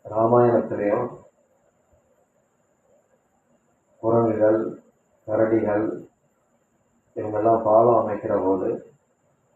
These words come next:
அந்த பாறைகள்லாம் ராமநாமத்தால, அந்த பிரபாவத்தால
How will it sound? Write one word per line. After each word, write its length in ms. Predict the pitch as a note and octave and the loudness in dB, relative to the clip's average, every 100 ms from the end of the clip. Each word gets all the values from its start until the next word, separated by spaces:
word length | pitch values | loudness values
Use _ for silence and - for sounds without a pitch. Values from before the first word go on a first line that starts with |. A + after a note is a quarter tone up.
| _ _ _ _ _ _ _ _ | _ _ _ _ _ _ _ _
அந்த 220 | - G#2+ G#2 | -12 -6 -4
பாறைகள்லாம் 1000 | G#2 G#2 A2+ A#2 G#2+ G#2 A2+ - F#2+ - | 2 6 8 6 2 2 2 2 -4 -10
ராமநாமத்தால, 1120 | G#2 G#2+ A#2 A2+ G#2+ G#2 G2 G2 G2 F#2+ - - _ _ _ _ - | -6 -2 0 0 -2 -4 -4 -2 0 0 -6 -12 _ _ _ _ -20
அந்த 440 | G2+ G2+ G2 F#2 G2 | -12 -6 -4 -4 -8
பிரபாவத்தால 960 | G2+ A2 A2+ G#2+ G2+ G2 G2 - - | -4 2 2 2 0 0 0 -2 -6